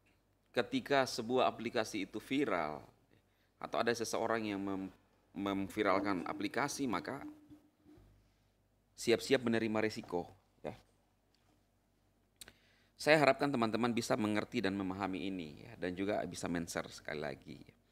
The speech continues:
Dulu kita ketika di Vtube ya teman-teman, eh, saya pribadi itu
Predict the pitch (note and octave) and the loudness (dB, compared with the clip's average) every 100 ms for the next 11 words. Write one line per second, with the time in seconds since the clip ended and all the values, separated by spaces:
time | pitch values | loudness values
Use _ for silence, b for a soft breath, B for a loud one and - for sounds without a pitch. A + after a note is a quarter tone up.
0 | _ _ _ _ _ _ _ _ _ - | _ _ _ _ _ _ _ _ _ 0
1 | B2+ C3+ D3 B2 C3+ B2+ A2+ A2+ A2+ A2 | 6 6 6 4 2 2 -4 0 2 2
2 | A2+ G#2 - - G#2 B2+ - G2 F#2 G#2 | 0 0 0 0 -2 -2 -6 -4 -2 -4
3 | A#2+ F#2+ G2 F#2+ F#2+ G2+ - _ _ _ | -2 -2 0 2 0 -2 -12 _ _ _
4 | _ _ _ _ _ _ - A#2 B2+ B2+ | _ _ _ _ _ _ -2 4 4 4
5 | A2 G#2+ A#2 C#3 - - C3 | 6 6 6 -2 -4 0 0